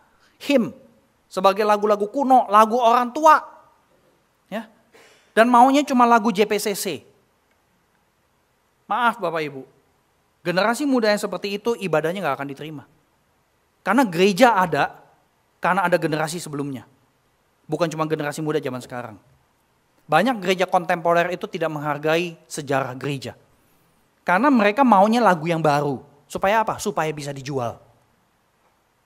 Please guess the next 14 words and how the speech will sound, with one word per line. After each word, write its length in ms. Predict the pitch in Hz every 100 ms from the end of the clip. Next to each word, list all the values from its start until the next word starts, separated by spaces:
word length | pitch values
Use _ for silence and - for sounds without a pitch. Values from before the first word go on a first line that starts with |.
| _ -
Jadi 160 | 123
album. 480 | - 135 139 120 98 _ _ _ _ _ _ _ _ _ _
Ujung-ujungnya, 640 | - 156 156 165 190 247 - - _
du-, 320 | 175 269 - - _ _ _ _ _ _ _
duit. 320 | 117 107 101 _ _ _ _ _ _ _ _ _ _ _ _ _ _
Jadi 160 | - 285
Bapak 240 | 269 247
Ibu, 160 | 247 285
mari 160 | 269
kita 160 | 277 277
sangat 240 | 254 247
hati-hati 400 | 226 214 202 190
sekali 240 | 196 190 240
dalam 160 | 202